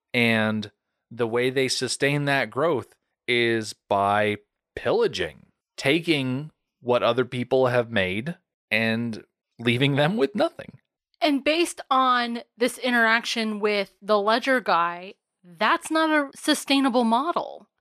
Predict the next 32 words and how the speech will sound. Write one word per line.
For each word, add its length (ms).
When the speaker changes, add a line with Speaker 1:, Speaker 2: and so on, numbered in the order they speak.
Speaker 1:
No, 160
it's 140
not. 120
Speaker 2:
Eventually, 1040
in 160
the 80
world 300
that 100
we're 380
seeing 500
now, 720
there 220
are 60
fewer 320
and 120
fewer 280
atolls. 560
There's 260
fewer 480
people 720
to 720
conquer, 800
and 420
those 380
conquests 1000
are 120
less 220
satisfying. 640
Speaker 1:
Mm-hmm. 300
It's 440
very 540
similar 840